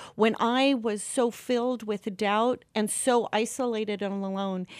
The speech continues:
she believed in me, and she came alongside me, and she loved me like nobody else could. And she gave me the hope that I could get out of this situation and I could move forward. And that's really what the center is about,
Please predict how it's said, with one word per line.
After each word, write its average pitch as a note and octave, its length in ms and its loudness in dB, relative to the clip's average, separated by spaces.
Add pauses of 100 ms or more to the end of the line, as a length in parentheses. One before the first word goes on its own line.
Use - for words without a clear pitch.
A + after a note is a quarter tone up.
(180)
she - 220 0
believed C4+ 500 0
in F#3 100 -2
me, E3+ 280 -4
and A3 120 2
she A#3+ 160 -6
came B3+ 240 0
alongside G#3+ 680 -2
me, A#3+ 100 0
and G3+ 100 -4
she - 220 -8
loved G#3+ 500 -2
me G3 240 -4 (280)
like A#3 180 2
nobody A#3 420 0
else A3+ 200 -2
could. C#4 400 -4
And A3+ 180 0
she C#4 140 -2
gave C4 220 2
me D#4 120 2
the D4+ 140 2
hope A3 400 -4 (400)
that A3+ 420 2 (300)
I A3 140 2
could C4+ 580 0 (760)
get A#3 260 4
out A3 200 0
of C4 120 0
this B3+ 140 -4
situation G#3+ 640 -6
and G#3 140 -2
I G3+ 80 -2
could A#3 380 0
move G#3+ 240 -2
forward. F#3+ 480 -2
And A#3+ 180 4
that's E4 300 2
really C4 340 0
what B3 220 -2
the B3 100 -4
center A3+ 440 -4
is G#3+ 120 -4
about, G#3 460 0